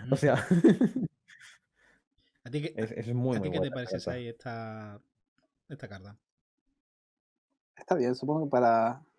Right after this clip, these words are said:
Speaker 3: es que el tema es que curar es geni-, genial, ¿no? Está veinte, no pasa nada, pero, pero ¿y si no?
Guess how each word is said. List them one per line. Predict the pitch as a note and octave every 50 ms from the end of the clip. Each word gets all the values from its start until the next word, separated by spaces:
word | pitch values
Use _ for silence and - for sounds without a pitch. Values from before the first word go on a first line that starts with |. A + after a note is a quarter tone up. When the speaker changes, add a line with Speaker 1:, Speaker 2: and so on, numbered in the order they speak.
| _ _ _ _ _ _ _ _ _
Speaker 3:
es | - E3
que | - E3
el | - -
tema | F3 F#3 A3+
es | A#3
que | - E3+ C#3+ -
curar | _ - C#3+ C#3 C#3 D3 D3+ - _ _ _ _ _ _ _ _ _ _ _ _ _ _ _ _ - - _ _ -
es | - -
geni-, | - D#3 D3 C#3 C3 B2+ C3 C#3
genial, | - - B2+ B2+ A#2+ A#2 A#2 A#2
¿no? | A#2 B2+ C3+
Está | C3 - A#2 B2
veinte, | B2 B2 B2 A#2+ B2 B2+ A#2+
no | A#2 A#2
pasa | - C3+ B2+ - B2+
nada, | B2 A#2+ A#2+ A#2+ A#2+
pero, | A#2+ B2 A#2+ B2+ B2 C3 E3 E3+ _ _ _ _ _ _ _ _ _ _ _ _ _ _ _ _ _ _ _ _ - _ _ _ _ _ _ _ _ _ _
pero | - D3 C3 C3+
¿y | C3
si | B2+ - C#3
no? | C3+ C#3+ -